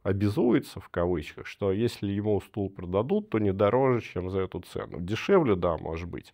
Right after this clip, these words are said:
Но это там тоже вопрос, как это сделать, н-, не так сложно. Мы получаем некую кривую, да, которая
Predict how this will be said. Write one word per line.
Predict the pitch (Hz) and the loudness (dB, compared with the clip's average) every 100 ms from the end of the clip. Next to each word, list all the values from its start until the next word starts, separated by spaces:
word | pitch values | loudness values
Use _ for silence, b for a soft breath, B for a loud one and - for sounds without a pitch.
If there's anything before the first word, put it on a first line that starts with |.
| _ | _
Но | 151 139 | -6 -6
это | - | -4
там | 85 | -6
тоже | - 82 78 | -2 -4 -4
вопрос, | 87 92 104 101 | -6 0 2 2
как | - 95 | -2 -2
это | 107 113 | -2 0
сделать, | 202 196 - | 2 2 2
н-, | 123 107 104 110 | -4 -4 -2 -2
не | 107 | -2
так | 104 87 - | 0 0 0
сложно. | 92 85 - B B B B - | -6 -6 -8 B B B B 2
Мы | 330 | 6
получаем | 302 165 175 143 | 6 10 10 12
некую | 135 127 113 | 10 8 2
кривую, | - 127 120 87 80 - | 4 4 6 4 0 -6
да, | - 170 | -6 -6
которая | 87 - 98 87 | -6 0 2 2